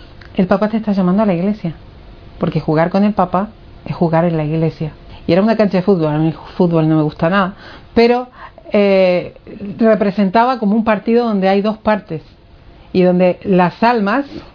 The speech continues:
<laughs> que el Papa iba poniendo en el baldecito me estaba invitando a la iglesia, a trabajar en la iglesia,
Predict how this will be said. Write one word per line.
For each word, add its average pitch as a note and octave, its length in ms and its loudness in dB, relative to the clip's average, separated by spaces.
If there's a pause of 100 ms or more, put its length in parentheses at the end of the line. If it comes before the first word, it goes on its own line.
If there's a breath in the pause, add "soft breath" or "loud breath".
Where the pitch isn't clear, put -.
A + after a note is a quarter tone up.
(100)
<laughs> E4 320 -2
que A3+ 120 2
el A3 100 2
Papa G3+ 240 4
iba A#3 180 4
poniendo G#3+ 440 4
en G3+ 80 2
el G3 100 2
baldecito G3 540 2
me G3+ 80 2
estaba G#3 180 0
invitando F#3+ 460 2
a D#3+ 40 2
la D#3+ 80 2
iglesia, D#3+ 440 0
a - 20 -2
trabajar D3+ 380 0
en G#3+ 100 -2
la F#3+ 80 0
iglesia, F3 380 -4